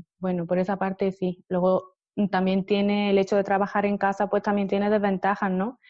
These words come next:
Tienes que marcarte muy bien tu horario de trabajo para que no estés haciendo la comida y contestando correos a la vez, ¿no? Que muchas veces pasa, ¿no?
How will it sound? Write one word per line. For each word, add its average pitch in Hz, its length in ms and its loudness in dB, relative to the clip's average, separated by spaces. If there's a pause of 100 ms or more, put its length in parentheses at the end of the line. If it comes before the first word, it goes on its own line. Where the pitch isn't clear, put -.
(320)
Tienes 202 320 0
que 208 520 4
marcarte 196 680 0
muy 202 200 2
bien 220 440 4
tu 233 120 4
horario 196 320 4
de 196 120 2
trabajo 202 720 2 (920)
para 170 220 0
que 180 120 -2
no 185 120 4
estés 196 640 2
haciendo 202 360 2
la 202 120 2
comida 202 440 2
y 220 40 2
contestando 190 1000 0
correos 190 440 -2
a 180 80 -2
la 180 100 2
vez, 220 220 2
¿no? 214 240 -4
Que - 120 -6
muchas 202 260 -2
veces 202 340 0
pasa, 220 340 0
¿no? 196 160 -4